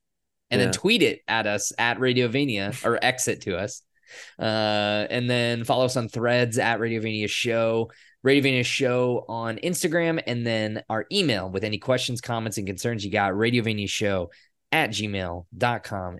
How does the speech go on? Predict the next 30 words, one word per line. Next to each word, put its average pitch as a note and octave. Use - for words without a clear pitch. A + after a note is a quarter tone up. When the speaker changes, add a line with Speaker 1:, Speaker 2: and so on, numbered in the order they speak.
Speaker 1:
And G#2+
that E3
is A#2
the G2+
intro G#2
and F#2+
the F2+
plugs, F2+
and F#2+
as F2+
markety B2
as G2+
we A2+
get, G#2+
because G2
John, B2
welcome A#2+
home, B2
buddy. F2+
Speaker 2:
Good A2
to G#2+
be G#2+
back. G2+
It's -
been G2+
a G2+
little B2
bit G2
of G2
time, G2+